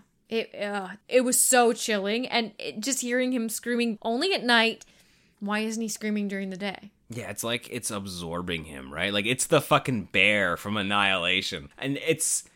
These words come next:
Speaker 2: w-, we don't know how the Blair Witch operates. We know there's, there's slime. We know that it investigated all of his stuff. Um, and I,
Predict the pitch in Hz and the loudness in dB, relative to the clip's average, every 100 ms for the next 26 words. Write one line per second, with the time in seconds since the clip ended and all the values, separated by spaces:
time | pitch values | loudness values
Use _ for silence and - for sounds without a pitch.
0 | _ _ _ 185 147 135 208 214 180 220 | _ _ _ -18 -18 -12 0 0 4 4
1 | 233 233 233 220 202 202 185 156 185 175 | 8 8 8 8 8 8 6 6 6 8
2 | 165 131 160 151 113 82 - - - 139 | 6 6 4 4 0 -2 -8 -10 0 6
3 | 156 165 202 175 - 180 175 143 - 170 | 8 8 8 8 6 6 6 8 6 6
4 | 202 220 196 208 - 160 165 170 175 165 | 6 6 4 -4 -2 4 8 8 8 8
5 | 175 156 156 170 - 156 156 151 139 113 | 6 6 6 4 4 4 4 4 2 2
6 | 113 131 135 117 123 110 - 101 113 98 | 6 6 6 2 0 0 0 4 4 2
7 | - - - - - - 98 92 90 92 | -4 -14 -18 -20 -16 -2 4 4 4 2
8 | 104 101 | 2 2